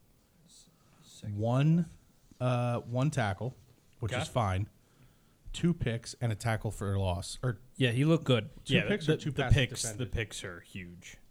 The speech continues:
Speaker 3: to the rating.
Speaker 1: Yeah, he had a
Speaker 3: So
Speaker 1: good, uh, pass breakup. I think that was
Speaker 2: It's just we had s-,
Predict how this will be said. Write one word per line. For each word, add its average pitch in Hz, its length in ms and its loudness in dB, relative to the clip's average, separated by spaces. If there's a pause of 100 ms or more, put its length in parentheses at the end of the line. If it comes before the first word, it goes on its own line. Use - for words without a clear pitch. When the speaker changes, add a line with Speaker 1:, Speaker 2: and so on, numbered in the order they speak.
(260)
Speaker 3:
to - 100 -10
the 92 100 -12
rating. 87 400 -16
Speaker 1:
Yeah, 135 120 4
he 131 140 4
had 151 120 6
a 151 40 0
Speaker 3:
So 143 60 -4
Speaker 1:
good, 151 180 8
uh, 123 260 6
pass 127 360 0
breakup. 104 400 -6
I 107 80 -10 (260)
think 165 180 -4
that 165 140 0
was - 500 -6 (380)
Speaker 2:
It's 143 180 -2
just 147 220 2
we 147 100 6
had 156 100 6
s-, - 140 -4